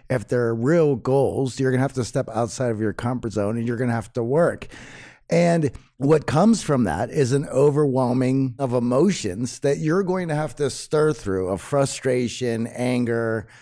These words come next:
to being elated and joyful that you've reached those goals. Well, so we have everyone who comes through our programs,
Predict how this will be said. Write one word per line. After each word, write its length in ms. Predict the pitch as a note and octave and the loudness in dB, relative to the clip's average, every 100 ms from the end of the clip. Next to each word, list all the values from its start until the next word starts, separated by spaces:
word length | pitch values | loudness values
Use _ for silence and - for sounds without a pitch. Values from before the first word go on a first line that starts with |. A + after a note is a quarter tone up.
| - | -16
to 120 | - | -10
being 260 | B2 C3+ B2+ | -4 -2 -2
elated 540 | A#2 B2 D#3+ D3+ B2+ | 0 0 2 0 0
and 220 | B2 B2 | -2 -4
joyful 560 | A#2+ D#3 A3+ F#3 B2 A#2+ | 0 4 4 2 0 -2
that 120 | C3 | 0
you've 260 | C#3 A#2 B2 | -2 -2 -2
reached 380 | C#3+ B2 - - - - - - | -2 -4 -10 -18 -20 -20 -20 -12
those 460 | - C#3+ D#3+ C#3 A2 | -2 2 2 2 -2
goals. 600 | - A#3 A#3+ F#2 - - - - - | 0 4 4 0 -6 -16 -20 -20 -12
Well, 140 | - G#3 | -4 -2
so 160 | G3+ | 0
we 160 | F#3 F3+ | 2 4
have 380 | E3+ F3 G3+ F#3 | 4 4 4 2
everyone 760 | D3+ C#3+ C#3+ C3+ B2+ C3+ G#2 - | 0 0 0 0 -2 -4 -10 -8
who 180 | B2+ C#3+ | -4 -4
comes 380 | - B2+ B2 - | -4 -6 -6 -6
through 240 | C3+ C3 | -4 -2
our 240 | A#2 A2+ | -2 -2
programs, 640 | G#2+ B2+ D#3+ C#3 B2 G#2+ | -2 -2 0 -2 -6 -6